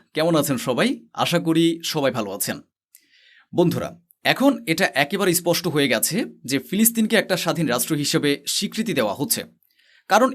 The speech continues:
এবার শুধু কথার মাধ্যমে নয়, বরং কার্যত সেই প্রক্রিয়া শুরু হয়ে গেছে।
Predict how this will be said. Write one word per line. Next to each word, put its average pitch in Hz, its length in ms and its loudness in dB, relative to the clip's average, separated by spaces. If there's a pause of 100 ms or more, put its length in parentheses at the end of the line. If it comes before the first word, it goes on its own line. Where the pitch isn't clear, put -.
এবার 170 300 4
শুধু 170 400 -2
কথার 170 260 2
মাধ্যমে 131 380 -2
নয়, 113 320 -2 (240)
বরং 190 200 2 (100)
কার্যত 185 340 2
সেই 220 200 0
প্রক্রিয়া 165 360 -2
শুরু 123 220 -6
হয়ে 98 140 -4
গেছে। 98 260 -4